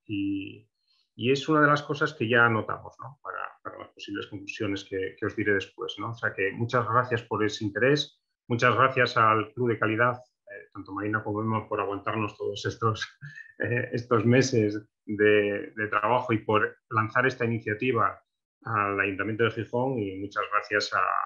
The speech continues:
al Ayuntamiento y a Impulsa, Santos y Luis, por apostar por este tipo de proyectos, ¿no?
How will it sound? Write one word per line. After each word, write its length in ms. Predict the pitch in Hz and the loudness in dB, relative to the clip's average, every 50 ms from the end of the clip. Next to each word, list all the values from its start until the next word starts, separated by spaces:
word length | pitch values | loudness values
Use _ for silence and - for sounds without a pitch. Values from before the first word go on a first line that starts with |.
| - - | -4 -4
al 160 | - 101 95 87 | -4 -2 -2 -2
Ayuntamiento 580 | 92 92 87 90 92 98 113 113 107 104 104 | -4 -4 -4 -2 0 2 2 2 2 0 0
y 100 | 98 95 92 | -2 0 -2
a 300 | 90 90 92 95 101 - | -2 -2 -2 -2 -4 -6
Impulsa, 720 | 90 - _ 113 120 123 - - 127 127 131 - - - _ _ _ | -8 -8 _ -4 -4 -4 0 0 2 2 2 0 -4 -10 _ _ _
Santos 480 | - - - 107 98 - 107 92 - | -8 -2 -2 -2 0 -2 -6 -8 -6
y 40 | 101 | -4
Luis, 420 | 95 104 120 123 123 123 - - _ _ _ _ _ _ _ | 0 2 4 4 2 0 -4 -12 _ _ _ _ _ _ _
por 760 | _ 113 107 104 104 104 104 104 101 104 101 101 98 98 104 - | _ 0 2 4 4 6 6 6 6 4 4 4 4 2 2 0
apostar 580 | 131 123 107 104 98 - - 135 123 107 98 - | 0 -2 -2 -4 -8 -2 2 4 4 4 2 0
por 100 | - 98 | -4 -4
este 180 | 98 98 - - | -4 -4 -8 -12
tipo 200 | 95 - - 92 | -12 -12 -10 -10
de 60 | 90 87 | -10 -10
proyectos, 540 | - - - - - _ _ _ _ _ | -12 -16 -20 -20 -20 _ _ _ _ _
¿no? 200 | - 127 139 _ | -20 -20 -20 _